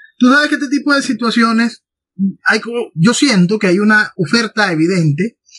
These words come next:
al gobierno de Cabo Verde, y entonces vamos a hacer una pausa para pensar muy mal, muy, muy mal. Y la oferta te dice, "Mira, vale, nosotros tenemos una fórmula para que te quedes en el gobierno. Danos el tipo, te vamos a llenar de plata,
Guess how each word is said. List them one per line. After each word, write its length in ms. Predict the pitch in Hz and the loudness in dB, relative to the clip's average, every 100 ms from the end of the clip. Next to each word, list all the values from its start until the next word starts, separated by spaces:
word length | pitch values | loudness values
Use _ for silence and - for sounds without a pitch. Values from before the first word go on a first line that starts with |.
| _ - | _ -2
al 120 | 147 | 0
gobierno 380 | 147 147 175 190 | 2 0 0 0
de 60 | |
Cabo 180 | 185 220 | 2 2
Verde, 220 | 277 175 | 2 -2
y 40 | 156 | -4
entonces 320 | 160 185 247 | -4 -2 0
vamos 280 | 226 226 247 | 0 2 2
a 40 | |
hacer 140 | 214 220 | 0 -2
una 160 | 233 | -2
pausa 280 | 247 240 254 | -4 -2 -2
para 280 | 208 165 - _ | 0 -2 -4 _
pensar 340 | 202 190 220 220 | -2 0 0 0
muy 300 | 214 214 160 | 0 2 2
mal, 260 | 139 - _ _ _ - | 0 -4 _ _ _ 0
muy, 280 | 220 202 | 2 4
muy 180 | 151 139 | 2 0
mal. 220 | 104 - - _ _ _ - - - - | -2 -14 -20 _ _ _ -20 -20 -16 0
Y 180 | 269 | 2
la 120 | 269 247 | 2 0
oferta 380 | 269 269 294 | 0 0 -2
te 140 | 285 247 | -2 -4
dice, 320 | 240 196 - 151 | -4 -6 -6 0
"Mira, 240 | 247 151 | 2 2
vale, 340 | 123 110 - _ _ _ - | -2 -8 -14 _ _ _ 0
nosotros 460 | 165 170 202 294 | 2 4 2 2
tenemos 280 | 311 269 277 | 0 0 2
una 140 | 285 | 2
fórmula 480 | 269 254 170 156 214 - _ _ _ | 2 2 2 2 0 -4 _ _ _
para 280 | - 240 262 | -2 0 0
que 100 | 247 | -4
te 180 | 226 185 | -6 -8
quedes 320 | 247 247 262 220 | -2 2 4 4
en 100 | 156 | 2
el 100 | 143 | 0
gobierno. 460 | 135 123 - - - _ _ | -2 -4 -10 -18 -20 _ _
Danos 340 | 143 175 269 302 | -2 2 2 2
el 60 | |
tipo, 400 | 294 202 - - _ _ _ | -2 -8 -10 -20 _ _ _
te 120 | - 139 | -6 -2
vamos 280 | 151 202 | 2 4
a 40 | 277 | 2
llenar 300 | 254 254 247 | 0 0 0
de 80 | 277 | -2
plata, 440 | 254 180 208 | -2 -2 -6